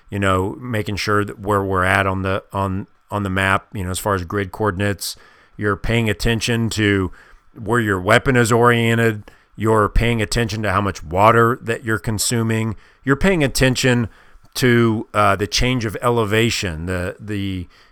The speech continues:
you know, the, the terrain. You're looking for I E Ds. There's a million things that you have to do, and you're doing everything kind of, you're going through this,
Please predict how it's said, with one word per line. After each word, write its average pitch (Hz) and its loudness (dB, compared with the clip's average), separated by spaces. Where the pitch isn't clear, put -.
you 104 -12
know, 95 -4
the, 98 -8
the 101 -4
terrain. 110 0
You're 90 -4
looking 104 -2
for - -8
I 104 2
E 107 -2
Ds. 98 -4
There's 113 -6
a 113 -4
million 143 0
things 120 -4
that 110 -8
you 110 -4
have 110 0
to 101 -6
do, 104 0
and 110 -2
you're 107 0
doing 123 2
everything 117 0
kind 117 0
of, 101 0
you're 104 -6
going 113 0
through 117 -2
this, 107 0